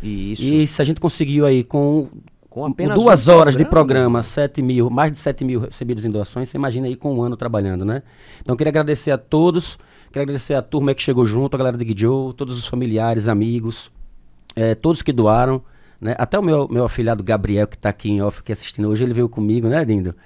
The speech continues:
Speaker 2: Tá aí também, doou, participou, todo mundo ajudou, chegou junto. Obrigado de coração. As instituições beneficiadas foram Almido Picolé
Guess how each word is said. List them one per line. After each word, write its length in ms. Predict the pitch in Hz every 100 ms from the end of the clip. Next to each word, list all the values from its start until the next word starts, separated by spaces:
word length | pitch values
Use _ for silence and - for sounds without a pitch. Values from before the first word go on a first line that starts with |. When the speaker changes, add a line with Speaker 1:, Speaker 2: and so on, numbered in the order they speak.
| - -
Speaker 2:
Tá 80 | 120
aí 80 | 113
também, 260 | 127 143
doou, 240 | 131 123 127
participou, 640 | 151 131 - 117 - 120
todo 180 | 120 143
mundo 200 | 139 131
ajudou, 240 | 117 117
chegou 280 | 120 147 135
junto. 400 | 104 127 135 - _ _ _ -
Obrigado 340 | 107 131 151 151
de 60 |
coração. 640 | - 131 120 127 127 143 147 - -
As 160 | 135 131
instituições 560 | 151 156 160 151 151 135
beneficiadas 920 | 165 185 180 - 143 127 113 110 -
foram 400 | - 139 139 -
Almido 360 | 135 147 175
Picolé 580 | 180 170 143 120 113 90